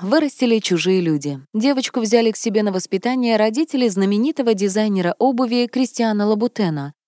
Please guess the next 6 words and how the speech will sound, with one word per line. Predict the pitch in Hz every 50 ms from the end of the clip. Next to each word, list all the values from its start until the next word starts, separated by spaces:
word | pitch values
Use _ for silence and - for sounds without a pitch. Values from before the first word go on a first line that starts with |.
| _ _
Увы, | - 269 277 269 311 359 359 320
стать | - - - 254 254 247 - -
вновь | 220 190 202 226 262 285 262 -
обычным | 196 175 175 208 226 - - - 180 175 175
ребёнком | 180 185 180 214 254 285 285 262 - 180 151 151 - -
ионеско | - 226 247 262 277 330 381 381 - - 294 285 285 269